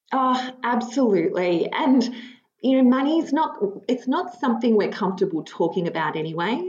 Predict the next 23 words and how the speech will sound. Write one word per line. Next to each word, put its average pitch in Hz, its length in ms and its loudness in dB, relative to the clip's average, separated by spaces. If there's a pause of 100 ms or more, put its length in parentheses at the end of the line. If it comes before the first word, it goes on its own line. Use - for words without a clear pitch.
(140)
It's 202 260 0
n-, 196 160 0
often 220 300 0
not 202 180 2
the 175 60 -8
first 170 320 -2
thing 175 160 -8
we 156 80 -10
think 156 280 -16
about. 160 440 -4
And 233 120 -2
particularly 254 1080 0
if 185 160 -2
you're 190 200 4
not 165 280 -2
used 175 280 -10
to 208 60 -6
handling 185 480 0
the 175 160 -4
finances 165 540 -6
in 165 100 -2
a 165 60 -6
relationship, 170 760 -4